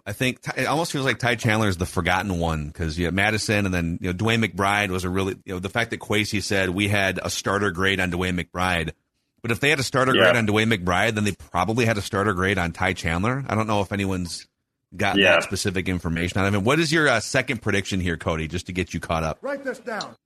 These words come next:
Speaker 2: Cool, let's do it. Okay, so I need to preface this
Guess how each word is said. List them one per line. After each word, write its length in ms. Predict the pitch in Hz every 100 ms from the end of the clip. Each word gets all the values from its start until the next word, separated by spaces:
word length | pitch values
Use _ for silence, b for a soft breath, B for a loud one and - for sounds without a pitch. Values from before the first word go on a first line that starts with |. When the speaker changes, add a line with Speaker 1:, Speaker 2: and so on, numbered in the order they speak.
| _
Speaker 2:
Cool, 220 | 127 117
let's 180 | 110 -
do 120 | 120 104
it. 60 | - - _
Okay, 300 | 113 117 90
so 380 | 101 123 98 90 - _ _ _ _ _ _ _ _
I 100 | 113
need 160 | 151 156
to 80 | 147
preface 500 | - 165 156 135 123
this 440 | 113 113 -